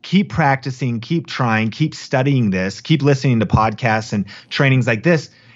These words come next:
And over time, that two dollars turned into twenty, it turned into two hundred. Now we earn over six figures just from affiliate marketing a year,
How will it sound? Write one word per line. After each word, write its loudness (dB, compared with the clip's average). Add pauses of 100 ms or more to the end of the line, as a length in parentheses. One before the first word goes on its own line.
And 0
over 2
time, 0
that 0
two 0
dollars 4
turned -2
into -2
twenty, 0
it -4
turned -2
into -2
two -2
hundred. 2 (360)
Now 4
we -2
earn -2
over -2
six -8
figures 0
just -2
from -2
affiliate 0
marketing 2
a 2
year, 2